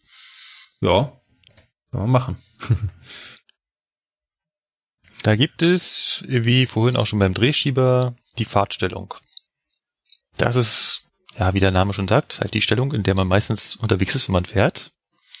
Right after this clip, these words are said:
Speaker 2: Was macht das Führerbremsventil an dieser Stelle? Es speist fünf Bar in die Hauptluftleitung. Es nimmt also die,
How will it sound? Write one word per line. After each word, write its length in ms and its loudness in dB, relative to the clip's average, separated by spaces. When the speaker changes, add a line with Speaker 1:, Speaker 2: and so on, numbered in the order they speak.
Speaker 2:
Was 160 -4
macht 160 2
das 80 0
Führerbremsventil 640 0
an 80 0
dieser 180 2
Stelle? 400 0
Es 600 -2
speist 640 -2
fünf 340 -2
Bar 280 0
in 100 -2
die 80 2
Hauptluftleitung. 580 -4
Es 100 -8
nimmt 160 0
also 220 2
die, 520 2